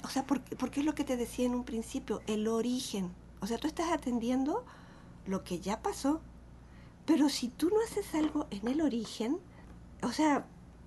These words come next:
por siempre, nunca jamás vamos a seguir hasta el tres mil veinticuatro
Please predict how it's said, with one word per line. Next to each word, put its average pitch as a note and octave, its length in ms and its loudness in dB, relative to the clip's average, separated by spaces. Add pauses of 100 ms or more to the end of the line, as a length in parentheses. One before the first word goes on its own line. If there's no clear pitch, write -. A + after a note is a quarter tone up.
(220)
por D4 160 4
siempre, F4 400 6
nunca E4 280 8
jamás D#4 640 4 (420)
vamos C4+ 320 2
a C#4 80 2
seguir A#3+ 460 -2
hasta C#4 340 0
el G3+ 180 0
tres G#3 220 0
mil A3+ 320 0
veinticuatro A#3 840 -2